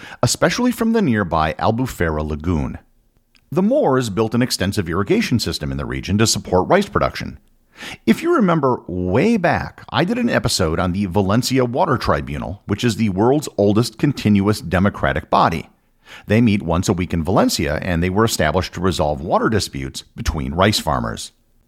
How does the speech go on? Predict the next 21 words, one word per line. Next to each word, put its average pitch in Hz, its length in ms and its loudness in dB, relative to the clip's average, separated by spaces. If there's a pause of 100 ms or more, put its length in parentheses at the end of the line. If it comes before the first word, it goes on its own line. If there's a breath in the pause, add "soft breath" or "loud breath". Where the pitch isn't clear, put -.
(400 soft breath)
While - 180 0
the 302 100 0
Moors 190 300 2
brought 117 340 0
rice 92 220 0
to 76 100 -8
Spain, 64 460 -6 (140)
rice 156 280 0
remained 131 420 2
the 107 80 -2
primary 104 560 0
agricultural 98 540 0
product 76 380 -2
in 76 80 -4
the 71 80 -4
region 71 320 -6
around 69 280 -4
Valencia 67 540 -4
after 123 340 0
the 104 120 6
Reconquista 87 800 -2